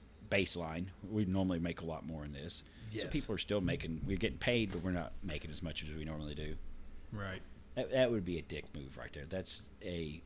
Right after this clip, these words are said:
Speaker 1: "I don't give a shit about you."
Speaker 2: Yeah.
Speaker 1: Either lay 'em off then. Just lay 'em off if you're gonna do
Speaker 2: Did you
Speaker 1: that.
Speaker 2: see our, uh,
Speaker 1: At
Speaker 2: local,
Speaker 1: least they can
Speaker 2: uh,
Speaker 1: get unemployment.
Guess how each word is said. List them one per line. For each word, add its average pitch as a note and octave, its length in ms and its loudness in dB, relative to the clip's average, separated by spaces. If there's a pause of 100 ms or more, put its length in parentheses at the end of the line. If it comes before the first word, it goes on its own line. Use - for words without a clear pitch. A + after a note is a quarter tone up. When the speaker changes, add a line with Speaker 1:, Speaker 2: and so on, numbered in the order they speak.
(140)
Speaker 1:
"I F#2+ 140 -2
don't E2 220 -2
give D#2+ 180 -8
a C#2+ 160 -6
shit - 320 4
about D#2 240 0
you." D2+ 160 -2 (800)
Speaker 2:
Yeah. A2+ 180 2 (840)
Speaker 1:
Either C3 200 4
lay G#2+ 160 6
'em F#2+ 120 4
off D#2 180 0
then. D2 140 -6
Just E2+ 180 -2
lay G2 120 0
'em F2 120 0
off C2+ 240 -8 (280)
if F2 160 -8
you're F2+ 60 -2
gonna E2 160 -2
do B2+ 80 4
Speaker 2:
Did C3 80 2
you C#3 60 2
Speaker 1:
that. - 60 4
Speaker 2:
see D#3+ 160 6
our, B2 280 12
uh, G#2 220 8
Speaker 1:
At A2 120 -2
Speaker 2:
local, A#2+ 300 6
Speaker 1:
least A2+ 100 12
they A2 60 8
can G2+ 80 8
Speaker 2:
uh, G2+ 40 6
Speaker 1:
get F#2+ 100 6
unemployment. F#2 480 6